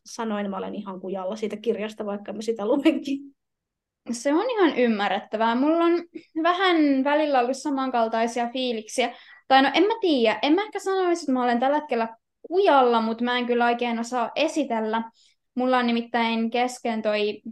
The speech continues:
Speaker 2: Miki Liukkosen Elämä esipuhekirja, joka on, no,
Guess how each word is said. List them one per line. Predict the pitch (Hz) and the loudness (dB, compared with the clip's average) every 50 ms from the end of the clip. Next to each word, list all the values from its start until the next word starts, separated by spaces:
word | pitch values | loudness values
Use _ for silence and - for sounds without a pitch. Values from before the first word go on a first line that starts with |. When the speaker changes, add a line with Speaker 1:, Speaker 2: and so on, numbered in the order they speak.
| - _ - | -16 _ -4
Speaker 2:
Miki | 233 247 254 247 247 233 220 214 | -2 -2 -2 -2 -2 -2 -2 0
Liukkosen | 220 233 233 233 233 - 220 226 226 240 226 220 220 - - | 0 0 0 -2 -2 -2 -4 -4 -2 -2 -2 -4 -4 -4 -4
Elämä | 247 254 254 247 220 214 208 - - | -2 0 0 0 0 0 -2 -2 -2
esipuhekirja, | 330 370 - 349 311 - 302 302 285 262 269 - - 269 269 269 254 254 254 262 - _ _ _ _ _ _ _ _ _ - | -2 -2 0 -2 -4 -2 0 0 0 0 -2 -4 -2 0 0 2 2 2 0 -2 -8 _ _ _ _ _ _ _ _ _ -4
joka | 220 220 220 214 208 | -4 -2 -2 -2 -2
on, | 202 208 208 208 - - _ _ _ _ _ _ _ | -2 -2 -4 -6 -8 -12 _ _ _ _ _ _ _
no, | - 233 233 233 226 233 - | 0 0 2 2 0 -4 -8